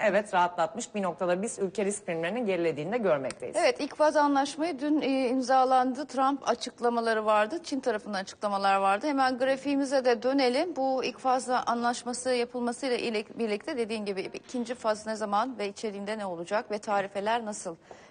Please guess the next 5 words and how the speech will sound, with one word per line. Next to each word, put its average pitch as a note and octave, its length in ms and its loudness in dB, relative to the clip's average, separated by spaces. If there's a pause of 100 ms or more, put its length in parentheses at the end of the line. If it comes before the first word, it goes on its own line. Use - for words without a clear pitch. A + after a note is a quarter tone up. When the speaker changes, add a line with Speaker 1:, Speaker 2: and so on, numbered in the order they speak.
(120)
Speaker 2:
e, F#3 260 2
şekillenecek E3+ 800 -4
aslında? D#3+ 520 -2 (220)
Hemen E4 300 2
bakalım. D#4 380 0